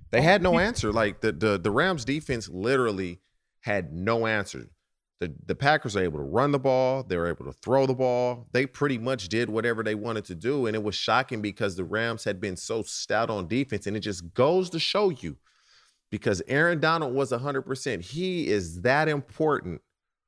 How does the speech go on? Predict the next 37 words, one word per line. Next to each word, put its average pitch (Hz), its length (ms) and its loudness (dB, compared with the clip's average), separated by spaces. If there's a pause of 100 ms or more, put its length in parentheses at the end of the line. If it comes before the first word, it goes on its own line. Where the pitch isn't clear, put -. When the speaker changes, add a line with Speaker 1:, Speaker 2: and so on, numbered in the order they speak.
(300)
Speaker 1:
He's 156 400 -2
the 135 120 2
reason 113 800 0 (460)
Staley 131 540 2
is 107 120 0
a 113 100 -2
head 117 240 0
coach 120 300 -2
now, 95 360 -2 (600)
because 110 400 2
he's 156 200 -4
so 143 300 0
disruptive 123 920 0 (540)
that 107 180 4
it 95 80 0
made 117 260 0
it 107 120 0
look 127 260 0
like, 95 340 0
man, 95 300 -2
this 98 160 -2
dude 92 240 -2
Staley 95 440 0
is 78 120 0
doing 76 240 -4
a 76 40 -4
hell 98 240 2
of 101 100 0
a 104 40 2
job 101 400 2
with 98 120 -2
his 98 140 -2
X 101 280 -2
and 104 240 -2
O's 113 560 2
and 92 100 -2
his 92 280 -4